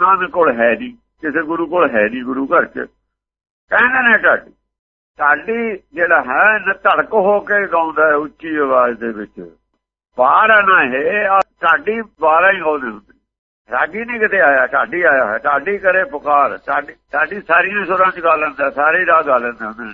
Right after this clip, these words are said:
ਢਾਡੀ। ਇੱਕ "ਢਾਡੀ ਕਰੇ ਪੁਕਾਰ", ਢਾਡੀ ਦੀ ਤਾਂ ਇੱਕ ਪੁਕਾਰ ਹੈ ਤੇਰੇ ਕੋਲ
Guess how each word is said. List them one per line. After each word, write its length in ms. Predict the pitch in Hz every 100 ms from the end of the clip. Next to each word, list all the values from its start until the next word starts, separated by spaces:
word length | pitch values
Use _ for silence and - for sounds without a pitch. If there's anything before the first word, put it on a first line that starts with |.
| 107
ਢਾਡੀ। 260 | 113 - _ _ _ -
ਇੱਕ 260 | 220 202 196
"ਢਾਡੀ 340 | 170 160 214
ਕਰੇ 260 | 208 202 208
ਪੁਕਾਰ", 360 | 190 185 190
ਢਾਡੀ 380 | 190 190 185 226
ਦੀ 120 | 233
ਤਾਂ 140 | 226 220
ਇੱਕ 100 | 185
ਪੁਕਾਰ 480 | 175 156 165 165 156
ਹੈ 160 | 120
ਤੇਰੇ 240 | 110 110 101
ਕੋਲ 240 | 92 90